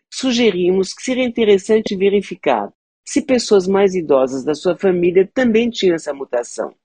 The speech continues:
e se continuavam saudáveis. E, de fato, vários parentes mais velhos tinham a mutação e continuavam fortes, o que permitiu tranquilizar a família.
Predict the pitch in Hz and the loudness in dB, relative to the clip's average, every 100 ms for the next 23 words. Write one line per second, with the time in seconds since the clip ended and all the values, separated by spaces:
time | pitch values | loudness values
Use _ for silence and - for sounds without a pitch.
0 | - 339 339 247 233 190 165 147 165 202 | 2 4 4 2 0 0 0 0 -2 0
1 | 196 165 104 87 98 - - _ - - | 0 0 -2 -4 -8 -14 -20 _ -20 -14
2 | - 277 262 269 214 196 202 220 - - | 0 2 2 2 2 2 0 -6 -8 -18
3 | - 185 226 226 226 220 190 190 185 185 | -12 2 4 4 2 2 4 4 2 0
4 | 175 143 143 135 131 135 - - 247 240 | 0 0 2 4 2 -4 -8 -4 0 2
5 | 180 151 143 139 165 156 180 - - - | 2 0 -2 -2 0 0 -2 -6 -20 -6
6 | 262 277 262 240 226 226 220 214 - 180 | -2 0 0 2 2 2 0 -4 0 2
7 | 127 - 110 - - _ - 254 - 262 | 2 -2 -14 -14 -20 _ -4 -4 -2 -4
8 | - 233 220 185 190 185 196 185 190 175 | -2 -2 -2 -2 0 0 0 -2 0 0
9 | 131 135 135 160 143 113 65 71 | 0 -2 -2 -2 -2 -2 -4 -10